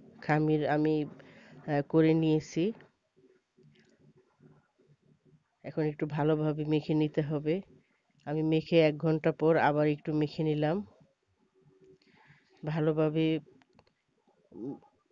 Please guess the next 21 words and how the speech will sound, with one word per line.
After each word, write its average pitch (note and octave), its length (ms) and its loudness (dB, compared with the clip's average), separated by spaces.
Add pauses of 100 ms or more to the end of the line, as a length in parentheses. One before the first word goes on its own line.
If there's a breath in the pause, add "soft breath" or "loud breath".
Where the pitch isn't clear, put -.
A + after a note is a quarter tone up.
এটা E3 200 -2
মেখে D#3+ 360 0
নিতে D#3+ 280 0
হবে। D3+ 400 -2 (1160 soft breath)
যত F3 420 4
ভালো E3 380 4
করে E3 540 4
এটা D#3+ 240 2
ছানবে D#3+ 640 0
ততই E3 460 0
কিন্তু E3 360 -2
ভালো D3+ 400 -2
হবে। A#2+ 280 -10 (840)
লুচিটা E3 400 0
নরম E3 320 4
হবে, D#3 240 2
খেতেও D#3+ 420 -2
কিন্তু D#3 360 -2
খুব D3 300 -4 (180)
ভালো D3 240 -2
লাগবে। D3 440 -4